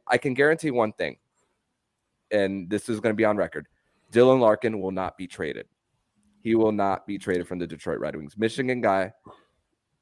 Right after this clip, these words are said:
captain of the, of the Red Wings a-, as well. He, he, he, I think he is, he's gonna stay, by the way, in, in Detroit.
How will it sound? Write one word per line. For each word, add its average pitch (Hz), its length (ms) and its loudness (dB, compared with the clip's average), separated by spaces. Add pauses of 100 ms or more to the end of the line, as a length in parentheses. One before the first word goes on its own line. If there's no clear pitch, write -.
captain 113 380 0
of 110 140 -2
the, 110 280 4
of 107 160 0
the 117 80 2
Red 95 160 2
Wings 87 300 -6 (400)
a-, 85 120 0
as 101 160 0
well. 98 340 2 (600)
He, 117 320 -6
he, 120 200 -2
he, 123 280 -4
I 107 140 2
think 113 220 -4
he 113 120 -2
is, 104 280 -2
he's 104 260 -8
gonna 92 140 -6
stay, - 340 -10 (220)
by 76 140 -2
the 55 60 -8
way, - 220 -10
in, 90 320 -6
in 90 180 -6
Detroit. - 320 -8